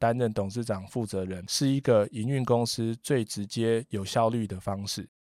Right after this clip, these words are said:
可是啊，随着公司规模的增加，或是说很多的创业家他在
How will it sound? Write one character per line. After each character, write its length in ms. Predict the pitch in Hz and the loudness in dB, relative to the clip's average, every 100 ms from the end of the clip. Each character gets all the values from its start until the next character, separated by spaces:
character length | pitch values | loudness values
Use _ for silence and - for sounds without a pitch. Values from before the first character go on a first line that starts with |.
| _ | _
可 100 | - | -4
是 160 | 120 214 | 2 8
啊， 280 | 185 151 147 | 10 10 6
随 240 | - 143 | 4 2
着 180 | 160 139 | 4 4
公 180 | 127 135 | 4 2
司 200 | - 135 | -2 0
规 160 | 123 | 4
模 200 | 120 104 | 4 2
的 120 | 95 92 | -2 -4
增 240 | 107 101 | -2 -2
加， 320 | 101 101 98 | -2 -4 -6
或 240 | 101 - 151 | -8 -2 0
是 40 | |
说 300 | 143 143 139 | 4 4 4
很 260 | - 104 98 | 0 -4 0
多 280 | 127 131 131 | 2 4 4
的 220 | 120 101 | 2 0
创 240 | 95 135 131 | 0 -2 0
业 160 | 120 | -2
家 320 | 104 110 101 110 - | -2 -2 -2 -4 -8
他 160 | - 127 | -2 4
在 240 | 139 117 | 6 4